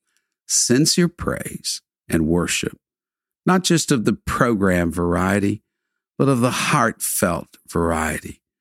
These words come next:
making melody in your heart before the Lord. America, Isaiah said this prayer,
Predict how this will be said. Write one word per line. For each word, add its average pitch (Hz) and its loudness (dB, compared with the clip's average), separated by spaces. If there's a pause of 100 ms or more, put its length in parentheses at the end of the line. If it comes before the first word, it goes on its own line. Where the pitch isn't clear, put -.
(260)
making 131 2
melody 107 2 (100)
in 95 2
your - -6
heart - -2
before 87 -2
the 90 0
Lord. 87 -6 (880)
America, 147 2 (440)
Isaiah 120 4
said 101 2
this 110 2
prayer, - -6